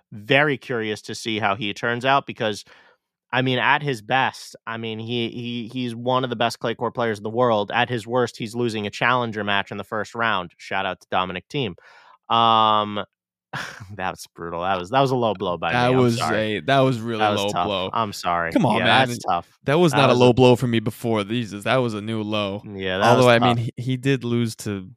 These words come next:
Speaker 2: uh, okay.
Speaker 1: Exactly. <laughs>
Speaker 2: All right.
Speaker 1: Exactly.
Speaker 2: Yeah, no. All right. Yeah. I, I, no cap. Yeah. Go ahead.
Speaker 1: <laughs> Yeah.
Speaker 2: You're good.
Speaker 1: Um,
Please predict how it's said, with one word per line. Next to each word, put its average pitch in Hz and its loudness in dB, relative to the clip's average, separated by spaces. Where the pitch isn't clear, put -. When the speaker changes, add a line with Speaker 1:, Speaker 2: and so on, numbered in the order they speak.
Speaker 2:
uh, - -18
okay. - -20
Speaker 1:
Exactly. 151 2
<laughs> - 0
Speaker 2:
All 156 8
right. 143 8
Speaker 1:
Exactly. - 0
Speaker 2:
Yeah, 135 8
no. 123 4
All 127 2
right. 123 0
Yeah. 120 -2
I, 117 -2
I, 339 4
no 123 0
cap. 113 0
Yeah. 107 -2
Go 110 -2
ahead. 110 -2
Speaker 1:
<laughs> - -20
Yeah. 151 2
Speaker 2:
You're 131 0
good. 127 2
Speaker 1:
Um, 139 2